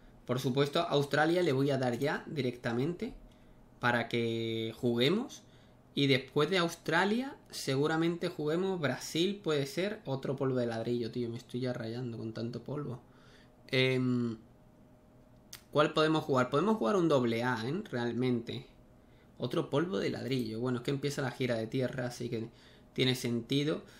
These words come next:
Vamos a jugar ese, ese partido, este también. Fijaos, aquí ju-, llegué a la semifinal, qué guapo. Em,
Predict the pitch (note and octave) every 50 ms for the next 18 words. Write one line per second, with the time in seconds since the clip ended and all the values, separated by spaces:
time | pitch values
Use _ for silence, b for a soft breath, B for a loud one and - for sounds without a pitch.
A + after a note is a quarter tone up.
0 | B B B B - C3+ D3+ E3 E3 E3+ E3 E3 D#3+ C#3 B2 A#2+ B2 - - D3
1 | C#3+ C#3+ - D#3+ D#3 D3+ D3+ D3 D3 C#3+ C#3+ C#3+ - - - - - - C#3 C#3
2 | - - D#3 - D3+ D3 C#3+ C#3+ - - F3 F#3 G#3 A3 - - - - D3 D3
3 | - - E3 D#3+ D3+ C#3 C3+ C3 C3+ D#3 F#3+ A3 B3 C#4 C#4+ - - - - -
4 | - - - - - - - - - - - - - - - - - - - -
5 | - - - - - - - - - - - - - - - - - C#3 C3+ C#3
6 | C#3+ E3 E3+ D#3 C#3 C#3+ C#3+ C#3 - D3 C#3+ C#3+ C#3+ C3+ C3+ C3 C3+ C3+ C#3 C#3
7 | C3 C3 - C3+ C3 B2+ B2 - A#2+ A2+ A#2 B2+ D3 E3+ - - B2 A#2 A#2+ A#2+
8 | C3 D#3 - G#3+ B3+ - B B B B B B B B B - - - C#3 C3+
9 | C3+ C3+ C3 C3 C3 B2 B2 B2 A#2+ A#2+ A#2+ A#2+ A#2+